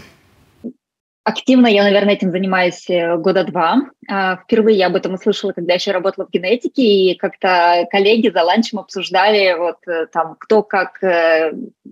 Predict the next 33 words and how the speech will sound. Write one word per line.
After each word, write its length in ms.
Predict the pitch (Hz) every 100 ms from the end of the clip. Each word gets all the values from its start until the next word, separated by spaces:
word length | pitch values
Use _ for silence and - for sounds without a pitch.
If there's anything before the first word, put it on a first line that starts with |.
| - -
спасает 480 | - 208 - 190 190
еду. 440 | 196 220 330 349 -
А, 240 | 202 208 190
и 80 |
кто-то 240 | 190 311 285
рассказал 400 | 220 196 247 247
вот 140 | 208
про 100 | -
сервис, 420 | 196 294 392 269
где 220 | 208 202 202
можно, 400 | 226 262 233 190
а, 600 | 175 165 175 180 170 160
за 520 | 185 196 175 160 -
небольшие 440 | 185 190 190 214
деньги, 240 | 180 277 381
буквально 420 | - - 185 180
за 100 | 170
четыре 300 | - - 190
евро, 400 | 196 285 269 254 - - - - _
ам, 640 | 202 196 190 185 175 165 - -
ходить 400 | 214 247 302 -
и 240 | 220 214
забирать, 680 | 196 202 202 233 269 262 -
э, 380 | 190 180 170 -
м, 480 | - - - - -
там 140 | 190
всё, 160 | - 262
что 180 | - 214
в 80 | -
кафе 340 | 214 - 247
там, 260 | 240 202 196
а, 280 | 180 -
осталось, 460 | - - 208 202